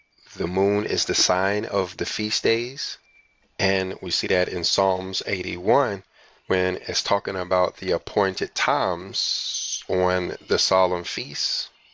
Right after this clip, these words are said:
Those are talking about the three mandatory festivals that we find in the Book of the Covenant. Those are the Feast of Harvest, or First Fruits, or Pentecost, as we like to call it. But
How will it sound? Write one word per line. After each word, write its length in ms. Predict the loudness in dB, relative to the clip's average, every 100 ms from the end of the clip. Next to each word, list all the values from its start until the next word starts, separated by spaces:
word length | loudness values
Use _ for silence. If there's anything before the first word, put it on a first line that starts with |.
| _ _ _ -20 -20 -20 -18 0
Those 400 | 4 4 0 -6
are 180 | -2
talking 440 | -2 2 2 2 -2
about 400 | 2 2 2 0
the 80 | -4
three 360 | -2 -2 0
mandatory 760 | 2 2 2 0 0 4 4 4
festivals 840 | 2 0 0 -4 -4 -4 -4 -6
that 200 | -4 -4
we 140 | -6
find 460 | 0 2 2 0 -2
in 260 | -2 -2 0
the 120 | -2
Book 260 | 0 2
of 180 | 2 0
the 80 | -4
Covenant. 540 | -2 0 0 -4 -14 -18 -20 -20 -20 _ -2
Those 340 | 0 2 2
are 320 | 4 6 4
the 100 | 2
Feast 380 | -4 -4 -2 0
of 80 | 0
Harvest, 720 | 2 4 4 0 -6 -6 -8 -4
or 240 | 0 2 2
First 380 | 2 2 2
Fruits, 580 | 0 -2 -2 -2 0 -2 -2
or 260 | 2 4 4
Pentecost, 680 | 0 -4 -2 2 2 2
as 160 | -2 -2
we 80 | -2
like 220 | 0 -2
to 80 | -2
call 320 | 2 4 2
it. 100 | -2 _ -20 -20 -20 -20 -20 -20 -20 -20 _ _ 0
But 160 | 0